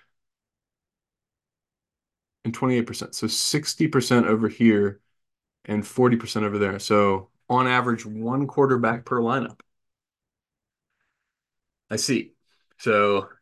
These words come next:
that is the price we pay <laughs> for, for getting unique, is very few quarterbacks per lineup.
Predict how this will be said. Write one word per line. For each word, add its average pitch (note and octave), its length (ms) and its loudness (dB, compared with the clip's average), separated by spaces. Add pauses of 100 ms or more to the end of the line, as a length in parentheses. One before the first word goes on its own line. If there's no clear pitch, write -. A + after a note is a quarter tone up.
(160)
that A#2 180 2
is A2+ 120 -6
the - 60 -16
price A#2 320 -4
we A#2 120 -2
pay A2 300 0
<laughs> - 20 -4
for, A#2 500 -4
for A#2 160 2
getting A2+ 280 -2
unique, A2 380 -6 (400)
is G2 220 0
very A2+ 360 6
few A2+ 280 0
quarterbacks G#2+ 680 -2
per A2+ 120 -2
lineup. F#2+ 380 -8